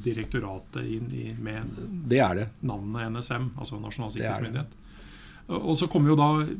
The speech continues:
Speaker 1: det kommer jo en annen synliggjøring her også, nettopp ut ifra at man blir det man blir.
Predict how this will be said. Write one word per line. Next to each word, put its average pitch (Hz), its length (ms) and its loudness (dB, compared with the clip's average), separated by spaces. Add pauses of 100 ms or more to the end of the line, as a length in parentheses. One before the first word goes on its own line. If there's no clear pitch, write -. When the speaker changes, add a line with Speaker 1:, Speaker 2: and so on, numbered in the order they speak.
(600)
Speaker 1:
det 165 120 4
kommer 151 200 6
jo 175 60 4
en 143 80 4
annen 110 220 -2
synliggjøring 135 600 4
her 165 120 2
også, 190 220 4
nettopp 147 320 0
ut 117 180 0
ifra 120 220 -2
at 113 100 -6
man 120 180 -2
blir 107 240 0
det 107 300 -6
man 113 180 -4
blir. 135 340 2